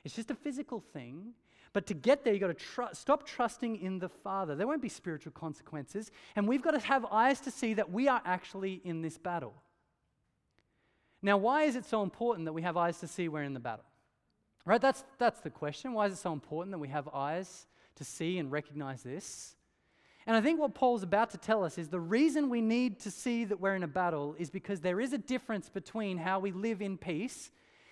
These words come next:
and how we might live in war. I mean, consider this. You know, we, we do have to slow down on this for a moment because,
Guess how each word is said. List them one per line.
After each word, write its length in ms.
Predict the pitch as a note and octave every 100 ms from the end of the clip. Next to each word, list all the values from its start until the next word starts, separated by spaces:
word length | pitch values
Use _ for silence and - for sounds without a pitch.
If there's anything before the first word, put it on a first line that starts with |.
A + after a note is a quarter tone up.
| _ -
and 140 | F3+
how 120 | F#3
we 120 | F#3 F#3
might 280 | F#3+ G3+
live 200 | F3+ E3+
in 160 | F3 D#3+
war. 240 | C3 A2+ - _ _ _ _ _ _ -
I 60 |
mean, 140 | A3 A3
consider 440 | A3+ G3+ A3 F3+
this. 480 | B2+ G#2 - - - _ _ _ _ _ _ _
You 80 | G3
know, 120 | G#3+
we, 320 | G3+ F#3 G3+
we 140 | G3+ G3+
do 80 |
have 140 | A#3+ A3+
to 80 | G#3+
slow 260 | - G#3
down 220 | F#3+ G3+ F#3+
on 80 |
this 140 | E3 D3+
for 120 | F3+
a 60 | E3
moment 400 | F#3+ E3+ B2+ C#3
because, 500 | E3+ G3 D#3 C#3